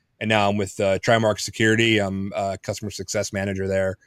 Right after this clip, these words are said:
uh, and I also head up a lot of our marketing, uh, a lot of our, uh, project management, stuff like that. So transitioning more from the technical hands-on keyboard thing, that's, like, it's been a really, like, cool arc to do,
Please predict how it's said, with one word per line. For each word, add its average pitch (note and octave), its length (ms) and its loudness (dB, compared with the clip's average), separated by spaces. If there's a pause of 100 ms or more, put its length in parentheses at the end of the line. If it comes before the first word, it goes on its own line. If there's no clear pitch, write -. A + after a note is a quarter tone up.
(360)
uh, F#2+ 320 0
and F#2+ 80 -2
I G2 100 -2
also F#2+ 340 -2
head G2 140 0
up F#2 120 -2
a G2 40 -2
lot F#2+ 160 0
of G2 60 -2
our F#2+ 100 -2
marketing, F#2+ 800 -2
uh, F#2+ 260 -6
a F#2+ 60 -8
lot F#2+ 280 -2
of F#2+ 80 -4
our, F#2 300 -4
uh, F2+ 80 -8
project F#2+ 420 -4
management, F#2+ 440 -4
stuff - 180 -10
like F2+ 120 -6
that. F#2 240 -8
So F#2 280 -2 (480)
transitioning C3+ 640 6
more B2 200 8
from A2+ 280 4
the G#2 80 2
technical G#2+ 440 2
hands-on G#2 300 0
keyboard G#2+ 400 0
thing, G2 400 -2 (340)
that's, C#3+ 160 4
like, D#3+ 120 8
it's C3 180 4
been F#3 140 8
a E3 80 8
really, D#3 300 8
like, B2 240 2
cool C#3 280 6
arc A#2 360 0 (240)
to A2 100 -8
do, B2+ 400 4